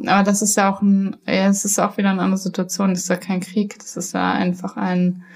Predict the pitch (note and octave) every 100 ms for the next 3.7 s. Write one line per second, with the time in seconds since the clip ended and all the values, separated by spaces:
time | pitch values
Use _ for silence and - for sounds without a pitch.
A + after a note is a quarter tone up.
0 | - _ - G#3 F#3+ F#3 F3+ F3+ F3+ G3+
1 | G3 G3+ F3+ F#3+ F#3 F#3+ F#3 F#3 G3 F3
2 | F3 F3 F3 F#3+ F#3 - F3+ B2+ F3+ -
3 | F3+ - G3 - G3 F#3+ F#3+